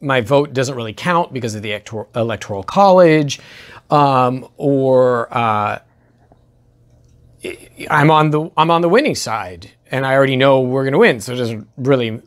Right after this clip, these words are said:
really matter, so why kind of go through the trouble?" So there's a lot of different reasons why. But I want to present a reason that I think makes it an actual moral obligation to vote.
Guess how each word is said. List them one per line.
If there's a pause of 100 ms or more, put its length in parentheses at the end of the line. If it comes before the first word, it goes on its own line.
(120)
really
matter,
so
why
kind
of
go
through
the
trouble?" (260)
So
there's
a
lot
of
different
reasons
why. (1080)
But
I
want
to
present
a
reason
that
I
think
makes
it
an (680)
actual
moral
obligation
to
vote.